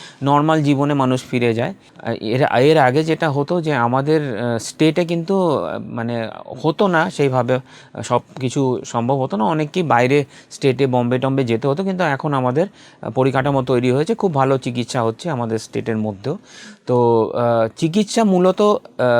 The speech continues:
তিন রকম। আহ, সেটা হচ্ছে গিয়ে, একটা হচ্ছে গিয়ে সার্জারি, যে আর্লি স্টেজে ধরা পড়লে সার্জারিতেই পুরোপুরি কিওর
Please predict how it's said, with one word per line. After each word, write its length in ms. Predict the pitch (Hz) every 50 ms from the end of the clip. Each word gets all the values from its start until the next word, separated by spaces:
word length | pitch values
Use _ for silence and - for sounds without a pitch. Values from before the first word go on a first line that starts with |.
| 117 113 110 - _ -
তিন 180 | 185 190 185
রকম। 340 | 160 131 - - 110 98 92 - _ - - - - - _
আহ, 340 | - - 117 117 113 110 107
সেটা 300 | 104 - 139 131 151 151
হচ্ছে 240 | 151 156 151 - 170
গিয়ে, 160 | 160 175 190 185
একটা 320 | 156 135 - - - 160
হচ্ছে 260 | 160 160 151 - 170
গিয়ে 160 | 160 165 175
সার্জারি, 560 | 160 - - 113 110 107 110 131 147 190 233 220
যে 180 | 143 135 131
আর্লি 340 | - 120 120 127 143 170 185
স্টেজে 360 | - - - 180 180 170 180
ধরা 220 | 156 147 147 156 151
পড়লে 340 | 147 170 170 185 233 302 - - - - _ -
সার্জারিতেই 640 | - 170 160 156 151 165 175 180 196 180 254 285
পুরোপুরি 440 | 254 - 226 202 190 180 185 170 151
কিওর 280 | - - 120 120 104